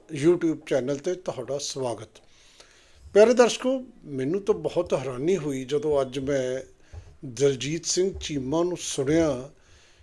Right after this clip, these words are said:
ਜਿਹੜਾ ਬੜੇ ਬੁਖਲਾਹਟ ਦੇ ਵਿੱਚ ਫਰਾਡ ਦੱਸ ਰਿਹਾ ਹੈ ਪੰਜ ਮੈਂਬਰੀ ਕਮੇਟੀ, ਜਿਹੜੀ ਭਰਤੀ ਕਮੇਟੀ, ਜਿਨ੍ਹਾਂ ਨੇ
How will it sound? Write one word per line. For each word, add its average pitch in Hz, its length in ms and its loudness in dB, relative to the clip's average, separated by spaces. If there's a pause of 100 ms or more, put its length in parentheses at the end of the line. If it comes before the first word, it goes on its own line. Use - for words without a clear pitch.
(140)
ਜਿਹੜਾ 196 240 6
ਬੜੇ 202 240 2
ਬੁਖਲਾਹਟ 175 800 4
ਦੇ 220 180 8
ਵਿੱਚ 143 580 0 (240)
ਫਰਾਡ 156 440 8
ਦੱਸ 175 320 6
ਰਿਹਾ 143 220 2
ਹੈ 143 80 4
ਪੰਜ 143 400 -2
ਮੈਂਬਰੀ 127 480 -4
ਕਮੇਟੀ, 135 500 -6
ਜਿਹੜੀ 123 200 -6
ਭਰਤੀ 135 340 -6
ਕਮੇਟੀ, 123 500 -8 (420)
ਜਿਨ੍ਹਾਂ 160 400 2
ਨੇ 135 260 -2